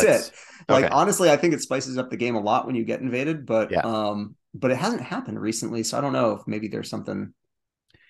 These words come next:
Speaker 1: And that is the one thing that I would, if I could pick and choose, I would certainly turn that on. Like, I, I don't like the fact that I don't get invaded, but the visual clutter of all the messages everywhere, just,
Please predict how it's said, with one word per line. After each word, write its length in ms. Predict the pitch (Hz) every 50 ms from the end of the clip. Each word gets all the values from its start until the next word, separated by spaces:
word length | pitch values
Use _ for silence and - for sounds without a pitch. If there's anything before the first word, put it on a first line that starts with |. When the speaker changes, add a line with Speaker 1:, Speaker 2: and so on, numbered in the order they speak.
| _ _ -
Speaker 1:
And 100 | 107 107
that 100 | 113 123
is 180 | 151 143 - -
the 240 | 123 117 110 104
one 300 | 95 95 104 107 110 113
thing 240 | 107 - 113 104 101
that 100 | 92 -
I 120 | 92 92 92
would, 420 | 87 87 92 92 92 87 80 82 - _ -
if 120 | 95 -
I 80 | 95 92
could 120 | - 90
pick 180 | - 120 - -
and 100 | 92 87
choose, 640 | - - 110 107 98 92 85 78 - - - - - _ _ _ _ _ _ _ _ _ _ _ -
I 60 | 98
would 180 | 90 104 104 -
certainly 300 | - 120 - 85 95 92
turn 220 | - - 95 90
that 140 | 87 82 82
on. 180 | 87 87 76 76
Like, 180 | 82 85 -
I, 180 | 82 82 80 - -
I 260 | 78 82 82 80 - _
don't 220 | - 101 101 92 -
like 240 | 87 87 87 - _
the 60 | -
fact 280 | - 90 80 78 - -
that 100 | 82 78
I 80 | 78
don't 200 | 76 82 80 -
get 120 | - 82 78
invaded, 440 | 76 73 80 85 85 92 95 90 _
but 220 | - 87 85 85 - _ _ _ _ _ _ _ _ _ _ _ _ _ _ _ _ _ _
the 160 | 95 95 101
visual 420 | 90 82 101 113 85 82 120 113 101
clutter 420 | - - - 98 95 113 123 127 117
of 120 | 95 90
all 100 | 95 95
the 100 | 92 92
messages 460 | 92 95 98 - 135 117 131 131 120
everywhere, 480 | 135 123 131 131 131 135 131 131 127 117
just, 440 | - 101 95 90 - - - -